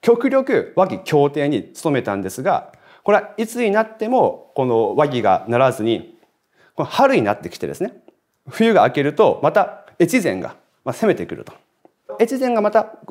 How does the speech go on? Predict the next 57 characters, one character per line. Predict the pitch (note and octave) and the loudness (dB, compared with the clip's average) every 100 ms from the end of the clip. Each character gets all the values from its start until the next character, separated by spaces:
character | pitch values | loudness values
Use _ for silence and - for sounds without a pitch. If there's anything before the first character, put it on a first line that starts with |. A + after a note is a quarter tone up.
| F3 | 0
動 | A#3 | 2
き | A#3+ | 0
始 | - - A#3+ | -4 -2 0
め | B3+ | 2
た | A3+ | 2
た | G#3 - A#3+ | 0 -4 -4
め、 | C4+ - - _ | -4 -4 -12 _
何 | D3+ A#3 C#4+ | -2 2 2
と | C#4 G3 | 2 0
し | F#3+ | 2
て | G#3+ G3+ | 0 0
も | G3+ | 2
今 | F3 G3 | 2 4
の | G3+ | 2
う | G3 | 0
ち | G3+ G#3+ | -4 -4
に | A3+ | -4
す | A3+ A#3+ | -4 -4
ぐ | F3+ | 0
に | C#3 | 0
美 | G#3 | 2
濃 | C3 | 0
を | |
平 | G2 F#3+ G#3+ | 0 -2 -4
定 | G#3+ A#3 | -2 -2
し | A#3 | -2
な | A3+ | -6
い | |
と | F#3+ | -6
い | F2+ | -8
け | C2 | -10
な | |
い | C2 | -16
と。 | - _ _ _ _ _ _ | -20 _ _ _ _ _ _
そ | C4 | 2
の | D4 | 2
た | C#4+ C4 | 2 -4
め | C#4 C#4 | 0 0
に、 | G#3 C4+ F#3 - _ _ _ _ _ _ - | 0 0 -2 -4 _ _ _ _ _ _ -2
義 | D3+ D#3 | -2 0
達 | D3 B2+ - | -2 -2 -2
と | A3+ G#3+ G#3+ - _ _ _ | 2 2 0 -16 _ _ _
話 | - C#3 B2+ | -6 -2 -2
し | A2+ | 0
合 | A2 | -2
っ | G#2+ - | -2 -10
て、 | E2 - _ _ _ _ _ _ _ - | -10 -10 _ _ _ _ _ _ _ -6
合 | E3 | -4
戦 | D#3+ F3+ D3+ | -2 0 0
を | D#3 - | -2 -4
起 | D3 | -4
こ | C3 | -4
す | D#3+ | -6
ん | - | -10
で | - | -20
す | |
ね。 | - | -18